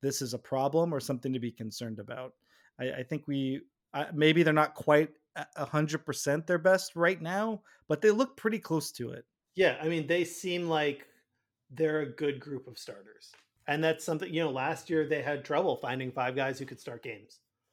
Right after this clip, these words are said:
Speaker 2: And so that's why they went out this year and they got Manaea and Stripling for one spot in the rotation.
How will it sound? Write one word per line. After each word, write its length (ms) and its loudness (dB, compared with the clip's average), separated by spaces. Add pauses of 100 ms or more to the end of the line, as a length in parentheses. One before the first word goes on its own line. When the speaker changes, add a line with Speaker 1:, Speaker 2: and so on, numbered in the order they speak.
Speaker 2:
And 120 -4
so 100 -6
that's 280 0
why 220 2
they 140 -4
went 220 -2
out 200 0
this 180 -14
year 280 -6 (300)
and 120 -4
they 120 -2
got 340 -4
Manaea 560 -6
and 180 -8
Stripling 580 -6
for 120 -8
one 240 -10
spot 260 -12
in 60 -20
the 60 -16
rotation. 580 -6